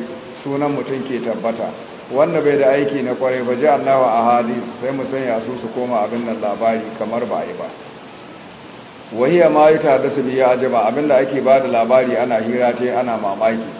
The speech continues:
Wa tasliyan ko dan abin nan dai bikewa, wa musamara ko dan hira. Jam'u abin nan hudusa, aw jam'u abin nan hadithin. Ala ghairi qiyasin jam'u hadithin. Fa bu'dan li qaumin la yu'minun. Nisa ga rahmar Allah ta tabbata ga mutanen da ba su da imani.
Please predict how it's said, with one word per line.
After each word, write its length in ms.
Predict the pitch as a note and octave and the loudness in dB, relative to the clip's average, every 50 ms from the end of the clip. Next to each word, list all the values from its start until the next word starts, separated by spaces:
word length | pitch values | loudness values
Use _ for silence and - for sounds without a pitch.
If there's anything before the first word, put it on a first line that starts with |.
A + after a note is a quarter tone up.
| - - - - - - - G#2 | -16 -16 -16 -18 -18 -14 -6 -2
Wa 100 | A2+ C3 | 0 0
tasliyan 640 | C3 C3+ C3 - A#2+ A#2+ B2+ C3 B2 A#2 A2+ A2+ A2+ | 0 0 -2 -2 -2 -4 -2 -2 -2 -2 -2 -4 -4
ko 200 | A#2+ B2+ C3 C3 | -2 0 0 0
dan 280 | C3 C3 C3 C3 C3 C3 A#2 | 2 4 4 4 4 2 0
abin 280 | A#2 A2+ A2+ A#2+ A#2+ A#2 | 0 0 0 -2 -2 -2
nan 140 | A2+ A2 A2 | -4 -4 -2
dai 140 | A2 A#2+ B2 | -2 -2 -2
bikewa, 500 | A#2 A2 A2+ A2 G#2+ A2 A2 G#2+ G#2+ G#2+ | -2 -4 -8 -6 -6 -4 -2 0 2 2
wa 140 | A2 A#2 B2+ | 2 2 0
musamara 560 | B2+ A#2+ A2+ A#2 A#2 A#2 A#2+ A#2+ A#2 A2+ G#2+ G2+ F#2+ A2 | 0 -2 -4 -2 -2 0 0 0 0 0 0 -2 -2 -4
ko 140 | A2+ A#2 | -4 -2
dan 160 | A2+ A#2 A#2 A2+ A2+ | 0 0 0 0 0
hira. 300 | A2+ A2+ A2+ A2 G#2+ G2 - - - - - - - - - - - G#2 G#2 | -2 0 0 0 0 -2 -4 -6 -12 -14 -16 -18 -18 -18 -16 -14 -12 -10 -4
Jam'u 240 | A#2+ C3 C3+ C#3 C3 A#2+ A2 | -2 -2 -2 0 0 0 0
abin 220 | A2+ A#2 B2+ B2 B2 | 0 0 -2 -2 -2
nan 160 | A#2 G2 F#2+ | -2 -2 -2
hudusa, 640 | G#2 G#2+ G#2+ G#2+ A#2+ A#2+ A2+ - G#2+ G#2 - G#2+ - - - | -2 -4 -4 -4 -4 -4 -4 -2 -4 -4 -4 -6 -8 -4 0
aw 220 | A#2 A#2+ B2 C3 B2+ A#2+ | 2 2 2 2 0 -2
jam'u 460 | C#3 C3+ C3 A#2 A2+ A2 A2 A2 - | -4 -4 -2 0 0 0 0 -2 -4
abin 200 | - A2 A#2+ A#2 | -4 -4 -4 -4
nan 120 | A2+ A2 G2 | -4 -4 -4
hadithin. 480 | G#2 G#2 G#2+ A#2+ A#2 - - G#2+ F2+ - - - - - - - - - - | -4 -6 -4 -6 -6 -6 -8 -10 -10 -10 -14 -16 -16 -18 -18 -18 -14 -6 -4
Ala 220 | A2 A2+ A2+ A#2 | 0 0 2 2
ghairi 260 | A2+ A#2 B2 A#2+ A#2 A2+ A#2 | 2 2 0 0 0 -4 -4
qiyasin 400 | A#2 A2+ A2 A2 G#2+ - G#2+ G#2+ | -2 0 0 0 -2 -4 -8 -6
jam'u 240 | A2 B2+ A2+ G#2 G#2+ | -4 -4 -2 -2 -2
hadithin. 460 | G#2 G2+ G2+ G#2 G#2 - - F2+ - - - - - - - - - - - | -2 -4 -4 -6 -10 -10 -10 -12 -12 -14 -16 -18 -18 -18 -20 -20 -16 -6 -2
Fa 160 | A2+ A#2 C3 | 0 0 0
bu'dan 460 | A#2 C3 C#3+ C#3 C#3 C#3 C#3 C#3 C3+ | 0 0 0 0 0 2 2 0 2
li 80 | C3+ C3 | 0 -2
qaumin 400 | B2+ B2+ C3 C3+ C3+ C3+ C3+ B2+ | 0 2 4 4 4 2 0 0
la 160 | B2 A#2+ A#2+ A#2 A#2 | 2 2 2 2 2
yu'minun. 400 | A#2 A2+ A2+ G#2 G#2 G2+ G2+ G#2+ | 0 -2 -4 -6 -6 -8 -6 -6
Nisa 340 | A#2+ C3 C3 B2 C#3 C3+ C3+ B2+ | -6 -6 -4 0 0 0 2 2
ga 80 | B2 A#2+ | 0 0
rahmar 320 | B2 B2 B2+ B2+ B2+ B2+ | 2 2 2 2 0 0
Allah 380 | B2+ B2 C3 C3 B2+ B2+ A#2+ A2+ | 0 0 0 0 0 0 0 0
ta 200 | A#2 B2+ C3 C3 A#2 | 2 2 2 2 2
tabbata 320 | B2+ A#2+ A2+ B2+ A#2+ - | -2 -2 -2 -2 -2 -2
ga 120 | A#2+ A#2+ B2 | -4 -4 -4
mutanen 460 | A#2+ B2+ - B2+ A#2 A#2 A#2 B2 B2 | -4 -4 -2 0 0 0 0 -2 -2
da 60 | A#2+ B2 | -2 -2
ba 140 | A#2 A#2+ A#2 | -2 -2 -2
su 120 | A#2 A#2 | -2 -4
da 80 | A2+ A2 | -4 -4
imani. 440 | A2 A2+ A2 G#2 G#2+ G2+ G2+ G2 | -6 -6 -6 -4 -2 -4 -4 -4